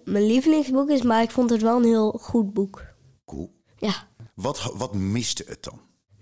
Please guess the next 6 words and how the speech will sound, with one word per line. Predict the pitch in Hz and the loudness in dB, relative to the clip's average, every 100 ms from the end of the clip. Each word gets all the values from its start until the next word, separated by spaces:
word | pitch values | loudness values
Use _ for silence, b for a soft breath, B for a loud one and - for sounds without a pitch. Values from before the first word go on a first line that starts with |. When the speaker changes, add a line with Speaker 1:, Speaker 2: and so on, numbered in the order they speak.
| _ | _
Speaker 1:
Nou, | 233 208 202 190 | -4 -2 -2 -4
het | 202 196 | -6 -4
miste, | 208 208 226 - 202 190 185 - _ _ _ _ - _ | -2 0 -2 -2 -4 -4 -6 -14 _ _ _ _ -20 _
het | - 185 202 | -4 -2 -2
miste | 208 208 - 190 | -2 -4 -4 -4
vechten. | 190 220 220 - - 185 196 | -4 -4 -4 -6 -10 -10 -12